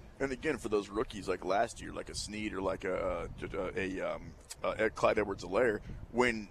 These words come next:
you don't have the same amount of practices, when it's not normal, when it's not like you expected it to be, your outcome, your production is a little bit different. So it's starting to feel a little bit more like it's been the rest of our lives with training camp. Hopefully there's gonna be full capacity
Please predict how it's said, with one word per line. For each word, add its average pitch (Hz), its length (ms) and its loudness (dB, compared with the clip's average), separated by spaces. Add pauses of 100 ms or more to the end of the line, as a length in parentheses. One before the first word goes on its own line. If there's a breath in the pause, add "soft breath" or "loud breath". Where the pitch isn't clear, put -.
(100)
you 113 120 -6
don't 131 340 6
have 117 340 8
the - 60 -12
same 120 200 2
amount 98 140 -2
of 85 80 -6
practices, 101 640 0
when 107 140 -4
it's 104 120 -8
not 123 320 4
normal, 101 440 0
when 110 120 6
it's - 120 -4
not 123 100 6
like 104 180 4
you 104 120 -4
expected 117 500 2
it 98 80 -4
to - 80 -10
be, 101 320 -6 (360 soft breath)
your 120 380 6
outcome, 113 440 4
your 113 100 0
production 120 540 4
is 101 160 -2
a 107 40 4
little 104 220 0
bit 95 180 -2
different. 101 380 0
So 110 240 6 (240 soft breath)
it's - 160 2
starting 247 300 4
to 165 80 0
feel 170 340 2
a 123 60 8
little 139 340 4
bit 160 220 2
more 123 340 4
like 107 320 2
it's 117 160 -2
been 110 400 0
the 107 80 4
rest 113 300 2
of 107 100 0
our 104 140 8
lives 98 440 2
with 123 200 6
training 113 400 -2
camp. 113 320 0
Hopefully 131 320 2
there's 110 140 4
gonna 113 120 0
be 107 100 -4
full 120 220 2
capacity 110 720 0